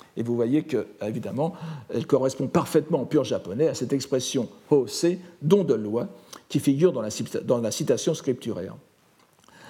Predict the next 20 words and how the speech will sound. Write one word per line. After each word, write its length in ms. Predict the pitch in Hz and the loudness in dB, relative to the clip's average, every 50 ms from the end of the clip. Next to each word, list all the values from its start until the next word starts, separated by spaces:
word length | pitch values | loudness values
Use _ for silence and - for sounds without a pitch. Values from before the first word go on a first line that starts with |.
| - - - | -20 -16 2
Mais 220 | - 196 220 - - - | 4 4 4 4 0 2
elle 160 | - 151 156 165 | 2 4 4 4
est 300 | 165 165 156 151 160 - | 4 4 2 2 2 2
assortie 440 | 175 175 - 180 - - - 175 160 | 2 2 2 -4 -4 0 0 2 2
d'une 160 | 143 139 123 | 2 0 0
précision 500 | - - 156 143 - 147 131 139 139 - - | 0 0 0 2 2 0 2 2 -2 -2 0
importante, 640 | - - - 123 120 - - 113 113 131 - - - _ _ - - - - _ | -2 0 0 -2 -6 -4 -6 -6 -6 -6 -6 -10 -16 _ _ -20 -20 -20 -20 _
si 220 | _ - - 202 202 | _ -4 2 2 2
importante 480 | 185 185 185 156 - - 170 156 - | 4 4 2 0 2 0 -2 0 0
même 240 | 156 156 165 160 143 | 2 4 4 4 2
cette 180 | 127 - 113 - | 0 -4 -4 -2
précision 460 | - 123 117 - 131 117 127 131 120 | -2 -2 0 0 0 0 0 -2 -4
qu'elle 200 | - - 98 123 | -2 -2 -2 -2
ouvre 220 | 123 110 98 98 90 95 | -2 -2 -2 -6 -6 -6
le 100 | 101 120 | -10 -10
poème. 440 | - - 110 135 - 202 202 220 220 - - - - - - - _ | -4 -2 0 0 2 2 0 -2 -4 -6 -12 -20 -20 -20 -20 -18 _
Ce 140 | - - 147 | 2 2 2
don 220 | 139 143 196 208 | 4 4 2 4
de 100 | 185 151 | 4 4
loi 400 | 135 127 123 127 151 180 - - | 2 2 2 0 0 0 -2 -4